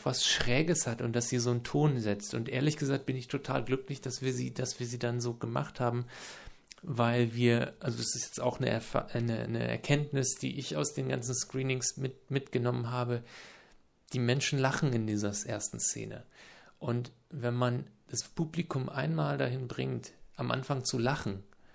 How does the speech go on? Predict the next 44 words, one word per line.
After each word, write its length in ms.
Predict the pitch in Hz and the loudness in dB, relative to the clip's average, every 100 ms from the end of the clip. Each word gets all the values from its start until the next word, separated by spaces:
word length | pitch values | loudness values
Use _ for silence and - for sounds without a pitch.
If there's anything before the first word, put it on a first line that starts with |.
| - - | -20 -2
dann 180 | 117 113 | 0 4
weiß 220 | 139 156 | 4 4
das 120 | 127 | 0
Publikum, 460 | - 123 117 131 120 | 0 2 2 2 0
„Okay, 260 | 113 - | 12 12
ich, 180 | 113 - | 12 8
ich 220 | 113 107 - | 6 4 2
darf 260 | 120 123 | 2 0
in 60 | 110 | -2
diesem 220 | 104 110 | -2 -2
Film 260 | 101 113 110 | 0 0 2
lachen.“ 380 | 117 120 92 90 - - - - - - - | 0 0 -6 -8 -16 -18 -16 -16 -18 -20 -4
Und, 400 | - 110 117 - | 0 2 0 -2
ähm, 360 | 117 113 113 120 - - _ - - _ _ _ _ | 0 0 0 -6 -14 -20 _ -20 -20 _ _ _ _
und 200 | 131 120 | -2 2
das 180 | 147 160 | 2 4
ist 300 | 156 - - - | 2 0 -4 -2
etwas, 520 | 147 - 147 131 - | 0 2 2 2 2
was 220 | 127 - | 0 4
dann 420 | - 131 160 165 - | 4 6 4 0 0
für 140 | - | 0
den 160 | 131 120 | 2 2
Rest 300 | 143 151 - | 2 2 2
des 140 | - | 0
Films 640 | - 135 135 135 - - - | 4 4 6 2 0 0 0
sich 240 | 131 123 | -2 0
auch 140 | 123 | -2
durchzieht, 560 | - 151 160 - - - | 6 6 6 2 -2 0
weil 120 | 113 | 2
sonst 280 | 113 147 151 | 6 4 4
ist 120 | 131 | 2
der 100 | 143 | 0
Film 260 | - 131 120 | 4 4 4
wirklich 420 | 120 123 - - - - - - _ | 0 -2 -4 -10 -20 -20 -20 -20 _
schwer. 600 | - - - 98 92 87 - - - - - _ | -8 -6 0 2 0 -4 -16 -20 -20 -20 -20 _
Und 180 | - 107 | -10 -8
die 60 | 113 | -6
Le-, 240 | 110 113 | -2 -2
Leute, 420 | 117 110 113 117 - | 0 -2 -2 -4 -2
wenn 140 | 117 | -2
sie 80 | 117 | 0
nicht 180 | 127 123 | 0 2
einmal 260 | 131 135 | 4 2
diesen 340 | 131 123 120 | 2 0 -2